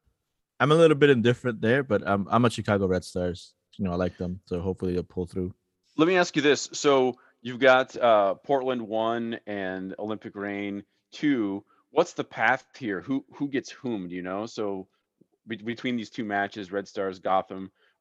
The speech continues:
Speaker 2: uh, Spirit, Carolina, which one gets the Reign and which one gets, uh,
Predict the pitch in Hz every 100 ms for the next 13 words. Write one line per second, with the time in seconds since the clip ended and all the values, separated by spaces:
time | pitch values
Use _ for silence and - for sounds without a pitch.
0 | _ 98 82 - - 104 95 - 113 98
1 | 95 95 92 95 - 104 101 92 95 -
2 | - 90 95 101 95 92 87 95 90 87
3 | 92 85 - 92 85 80 78